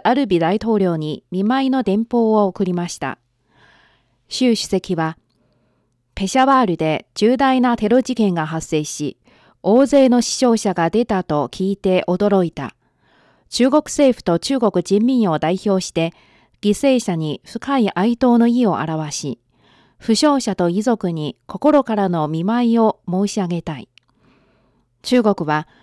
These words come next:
このテロ事件を強く非難し、パキスタン政府と人民がテロリズムと戦い、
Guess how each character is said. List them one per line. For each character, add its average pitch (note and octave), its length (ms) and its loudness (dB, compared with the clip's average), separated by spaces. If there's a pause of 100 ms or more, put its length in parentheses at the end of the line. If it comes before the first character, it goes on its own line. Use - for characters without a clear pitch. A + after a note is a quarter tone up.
(160)
こ A3+ 120 0
の B3 120 2
テ A3+ 120 0
ロ C4 120 4
事 C4+ 120 -6
件 G#3+ 300 2
を E3+ 60 0
強 C4+ 280 0
く G3+ 120 -4
非 A3+ 160 -4
難 G3 220 0
し、 - 300 -12 (580)
パ A#3 160 0
キ C4 120 -14
ス - 80 -12
タ C#4 120 0
ン - 20 0
政 C4 280 2
府 - 80 -16
と E3+ 140 0
人 G3+ 260 0
民 A#3 200 0
が D#3 200 -4 (320)
テ G#3+ 160 0
ロ C4 120 2
リ C#4+ 160 0
ズ A#3 100 -8
ム F3+ 160 0
と D#3+ 120 -2
戦 E3 420 -8
い、 D3 240 -8